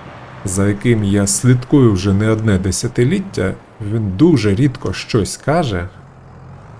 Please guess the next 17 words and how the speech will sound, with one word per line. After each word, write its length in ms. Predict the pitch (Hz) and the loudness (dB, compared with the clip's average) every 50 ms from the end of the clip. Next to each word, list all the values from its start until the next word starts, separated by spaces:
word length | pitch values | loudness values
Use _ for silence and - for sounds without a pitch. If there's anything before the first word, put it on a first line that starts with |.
| - - - - - - | -20 -20 -20 -20 -14 -8
але 220 | - 110 107 107 107 | -6 -4 -2 -2 -4
те, 220 | - - 135 135 | 0 0 0 0
що 240 | - - - 110 101 | 0 -2 -2 0 0
він 160 | 95 92 90 | 0 0 -2
каже, 420 | - - 143 165 160 123 117 98 92 - | -2 0 2 2 2 2 0 -2 -4 -4
те 160 | - 131 135 123 | -2 0 0 0
збувається 800 | 101 90 110 113 104 107 101 92 87 85 85 - - - 92 | 0 0 0 0 2 2 2 2 0 -2 -4 -6 -6 -6 -6
стовідсотково. 1000 | - - - 127 110 104 104 101 - 113 120 - - - - 104 - - - 120 - - - - - - - - - - - - - - - - - - - - - - - - - - - - - - - - - - - - - - - - - | -6 -2 0 0 2 2 0 -2 -6 -10 -10 -10 -10 -10 -10 -10 -10 -12 -16 -16 -18 -20 -20 -20 -20 -20 -20 -20 -20 -20 -20 -20 -20 -20 -20 -20 -20 -20 -20 -20 -20 -20 -20 -20 -20 -20 -20 -20 -20 -20 -20 -20 -20 -20 -20 -20 -20 -20 -20 -14 -8
От, 220 | 101 95 90 - | -8 -6 -6 -6
і 40 | 101 | -6
хотілося 460 | - - 139 139 - 175 160 151 135 | -2 -2 0 4 4 6 6 6 4
б 120 | 120 120 127 | 4 4 4
мені 260 | 123 123 127 131 127 | 6 6 4 4 4
не 180 | 117 113 123 123 | 4 4 2 2
вірити 420 | 156 220 233 196 143 - - 110 | 2 2 2 0 0 0 0 -4
в 60 | 104 | -4
це, 360 | - - - 110 90 92 90 | -4 -4 -4 -4 -4 -4 -4